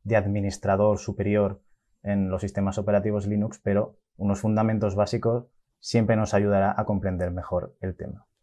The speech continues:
¿De acuerdo? Como recomendación, que tengáis una máquina Linux a vuestra disposición para hacer todas las partes prácticas que os voy a ofrecer en el curso.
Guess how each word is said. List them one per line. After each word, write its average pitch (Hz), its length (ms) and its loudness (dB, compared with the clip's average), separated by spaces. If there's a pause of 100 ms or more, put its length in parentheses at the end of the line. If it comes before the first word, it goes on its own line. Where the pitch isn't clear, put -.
(880)
¿De 92 60 -4
acuerdo? 101 480 0 (420)
Como 117 220 8
recomendación, 120 960 6
que 110 80 -2
tengáis 113 400 4
una 131 160 6
máquina 123 360 4
Linux 123 460 4
a 117 80 4
vuestra 110 260 0
disposición 107 600 -2
para 113 300 6
hacer 104 500 -2 (340)
todas 113 180 6
las 110 160 4
partes 107 840 0
prácticas 127 720 0 (400)
que 113 220 6
os 104 80 2
voy 107 140 4
a 110 80 6
ofrecer 104 540 -2 (100)
en 110 180 0
el 90 140 -4
curso. - 320 -12